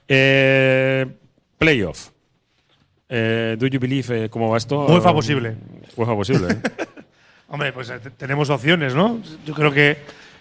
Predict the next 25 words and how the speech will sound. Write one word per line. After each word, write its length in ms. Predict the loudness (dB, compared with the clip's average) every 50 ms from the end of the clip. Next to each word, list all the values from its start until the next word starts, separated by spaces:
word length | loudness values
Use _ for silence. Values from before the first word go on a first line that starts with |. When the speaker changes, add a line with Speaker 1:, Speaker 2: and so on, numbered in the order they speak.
| _ -2
Speaker 2:
nos 540 | 2 4 4 4 4 4 4 6 4 6 6
hemos 240 | 6 6 6 6 6
ganado 420 | 4 2 4 4 4 6 6 6
el 80 | 4 4
derecho 300 | 4 2 2 2 0 0
a 40 | 0
soñar 500 | 0 -2 -2 0 0 0 0 0 -2 -8 -16 _ _ _ _ _ _ _ _ _ _
y 400 | -8 -4 -4 -2 -2 -2 -2 -2
no, 280 | -2 -2 -2 -4 -4 -8 -14 -18 -18 -14
no 180 | -10 -6 -4 0
solamente 320 | 2 2 2 4 2 2
porque 240 | 0 0 0 0 0
ya 120 | 2 2
llevamos 540 | 2 4 2 2 2 0 0 -2 -4 -6 -12 -20 -20 -20 -20 -20 -20 _ _ _ _
dieciséis 400 | -2 0 0 0 0 0 0 0
victorias, 720 | 0 0 0 2 4 4 4 2 0 -2 -6 -10 -16 -18 -18 -20 _ -20 -20 -20 -20 -20 -18 _
sino 320 | -6 -2 0 0 2 2
porque 800 | 0 0 -2 -2 -2 -2 0 0 0 0 0 0 0 0 -2 -4 -6 -12 -16 -16 -6 0
los 160 | 2 2 4
demás 220 | 4 2 2 2 2
también 600 | 2 4 4 6 4 4 2 0 -2 -2 -2 -2
le-, 140 | -4 -4 -4
les 160 | -4 -4 -2
cuesta 300 | 0 0 0 0 0 0
ganar. 400 | 0 2 2 4 2 2 0 -4